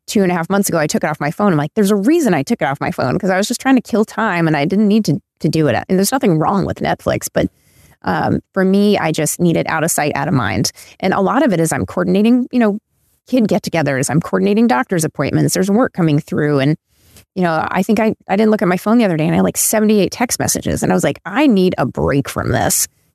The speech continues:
Um, and that's okay. And I also wanna be a visual model for my kids for how to engage with technology. And, um, I don't have it perfected by any means, but I know that there is a pull.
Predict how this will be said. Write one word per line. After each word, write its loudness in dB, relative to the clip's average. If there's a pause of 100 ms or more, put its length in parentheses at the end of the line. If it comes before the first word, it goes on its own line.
Um, -2
and 2
that's -2
okay. -2
And -2
I -2
also 0 (720)
wanna 0
be 2
a 0
visual 0
model 0
for -4
my -2
kids -2 (720)
for -2
how -4
to 2
engage 0
with -2
technology. -4
And, 0 (100)
um, 0 (640)
I -4
don't -2
have 0
it -2 (240)
perfected 0
by 0
any 2
means, 2
but -2
I -2
know 0
that -2
there -2
is -2
a 0
pull. -2